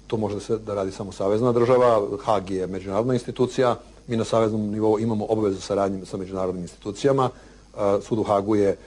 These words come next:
organ Ujedinjenih nacija, to jest Saveta bezbednosti, i sasvim sigurno jedna pokrajina ne može da komunicira sa Savetom bezbednosti, čak ni parlament Srbije. Tako da je to jedna deklaracija koja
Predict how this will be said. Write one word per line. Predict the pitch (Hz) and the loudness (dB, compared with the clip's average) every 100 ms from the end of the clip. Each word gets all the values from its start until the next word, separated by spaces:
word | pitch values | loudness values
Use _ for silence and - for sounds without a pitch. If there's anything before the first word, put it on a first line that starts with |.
| - - | -20 -4
organ | 113 117 120 101 95 | 0 2 2 0 -4
Ujedinjenih | 107 101 98 92 | -4 -4 -4 -8
nacija, | 95 92 - 131 | -8 -8 0 2
to | 107 104 | 2 -2
jest | - | -2
Saveta | 104 95 90 | -2 -2 -4
bezbednosti, | 85 90 95 90 117 - - | -10 -10 -8 -2 -2 0 -2
i | 113 | 0
sasvim | 117 - 120 | 0 0 -2
sigurno | 127 123 120 | 0 2 4
jedna | 117 | 2
pokrajina | 104 104 - 117 113 107 - - - | 0 -2 0 0 0 -2 -4 -16 -6
ne | 107 | -4
može | 110 113 | -2 0
da | 104 | 0
komunicira | 101 110 104 101 - 104 101 98 - - | -2 -6 -6 -4 -2 0 0 -2 -10 -18
sa | - 110 | -4 -2
Savetom | - 104 98 107 | 2 0 0 -4
bezbednosti, | 95 90 - - - - - - - - - | -10 -8 -6 -6 -10 -18 -20 -20 -20 -20 -10
čak | - - | -8 -8
ni | 104 | -8
parlament | 95 95 90 - | -4 -4 -6 -14
Srbije. | - - - - - - | -16 -18 -20 -20 -20 -6
Tako | - 190 | 2 4
da | |
je | 175 | 6
to | 180 160 - - 151 | 6 4 2 -2 4
jedna | 165 147 | 6 6
deklaracija | 139 139 139 139 127 | 6 6 4 4 2
koja | 139 131 127 120 | 4 4 6 2